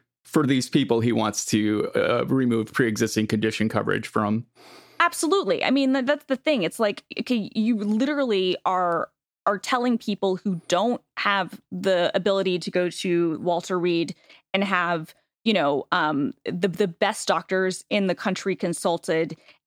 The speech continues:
Speaker 2: and the best thing, have direct access to all kinds of experimental therapies, whether that's a good idea ultimately for
Speaker 1: <laughs> Right.
Speaker 2: his health or not. Like, that, that, that's, that's beside the point. The fact is that he can call any of those places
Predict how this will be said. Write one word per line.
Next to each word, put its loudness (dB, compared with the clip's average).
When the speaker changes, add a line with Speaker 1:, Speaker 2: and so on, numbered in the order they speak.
Speaker 2:
and 0
the 0
best -4
thing, -2
have -2
direct -2
access -2
to 0
all 0
kinds -4
of -8
experimental -4
therapies, -2
whether 0
that's -2
a -2
good 0
idea 0
ultimately 2
for -2
Speaker 1:
<laughs> 2
Right. 2
Speaker 2:
his -4
health 0
or 2
not. 0
Like, 0
that, 2
that, 0
that's, 2
that's 0
beside 0
the -2
point. -6
The 0
fact 0
is 2
that -2
he -2
can -2
call 0
any 0
of -4
those 0
places -4